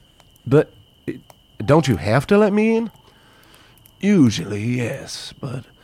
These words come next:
these are particular circumstances." "So,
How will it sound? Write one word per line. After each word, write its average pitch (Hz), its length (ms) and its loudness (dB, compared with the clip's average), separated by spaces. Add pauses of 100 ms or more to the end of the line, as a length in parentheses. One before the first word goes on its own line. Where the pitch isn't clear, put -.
(280)
these 123 320 -10
are - 240 -12 (180)
particular - 600 -12
circumstances." - 1080 -14 (1000)
"So, 123 520 -2